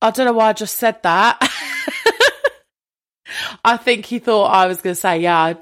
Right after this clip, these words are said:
I do pills," and would do pills with him, but obviously I don't. So he then felt awkward.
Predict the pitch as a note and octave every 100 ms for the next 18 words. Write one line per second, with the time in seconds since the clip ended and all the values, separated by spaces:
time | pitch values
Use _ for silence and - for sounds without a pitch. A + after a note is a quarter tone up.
0 | - E3+ E3 D#3+ E3 D#3+ D#3 D#3 D#3 -
1 | D3+ D3+ D#3 D3+ D3+ - - D3 D3+ D3
2 | D#3 D3+ D3+ C3+ D#3 D3+ - - D3 -
3 | - - E2 D#2 - - D#2+ D#2 D#3+ -
4 | - _ - - G3 E3+ D#3+ F3 - -
5 | - - -